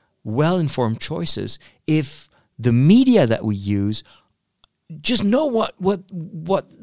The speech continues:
what, who we are and how to manipulate us. And we don't get a, a good objective view of of reality anymore. Everything we see, we see is spin. Everything we see is doctored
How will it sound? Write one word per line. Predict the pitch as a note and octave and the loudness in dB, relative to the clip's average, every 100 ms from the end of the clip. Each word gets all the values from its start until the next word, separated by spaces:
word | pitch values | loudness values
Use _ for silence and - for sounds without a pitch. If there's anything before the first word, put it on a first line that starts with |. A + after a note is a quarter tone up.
| F3+ - | -20 -16
what, | D3 F3+ D3+ F#3 F3+ | -16 -10 -4 -4 -4
who | - D3 A#3 | -2 2 2
we | G3+ G3 | 2 0
are | A3+ C4 | 0 0
and | E3 C#3 | -2 -4
how | - A#3 | -4 -4
to | - | -4
manipulate | F3+ D#3 D4 - G#3 A2 G2+ | -2 -2 -2 -4 -4 -4 -6
us. | - - | -10 -12
And | - C#3 | -8 -6
we | D3+ | -6
don't | - E4+ F4+ - | -4 -4 -4 0
get | A#2+ G#2 | 0 0
a, | F#2 - - | -4 -10 -12
a | - B2 | -6 -4
good | A2 C#3 B2+ - | 0 2 2 -2
objective | A#2 B2+ A#2+ - G2+ | -4 -4 -4 -4 -6
view | G#2 A2+ G#2 G2+ - | -4 -2 -2 -4 -6
of | G#2 G2+ F#2+ A2 _ _ _ _ B2 | -4 -4 -6 -14 _ _ _ _ -4
of | A2 | -2
reality | A2+ A2 G#2+ G2 G2 F#2+ | 0 -2 -2 -4 -6 -8
anymore. | G2 G2+ A2 D3 D#3 _ - | -6 -6 -6 -6 -8 _ -10
Everything | F#3 F3 D3+ D#3 D3 | -6 -4 -2 0 0
we | |
see, | C#3 C#3 - | -2 -8 -8
we | B2+ | -6
see | C3 - C3+ | -4 -4 -4
is | G#2 | -4
spin. | - - - A3+ F2+ - | -4 -2 0 0 0 -6
Everything | D#3 C#3+ B2+ C#3 A#2+ | -8 -8 -8 -6 -6
we | A#2 | -6
see | - B2 | -6 -4
is | A2+ | -6
doctored | G#2+ A#2 - - - G2+ F2+ | -2 0 0 -4 -10 -8 -8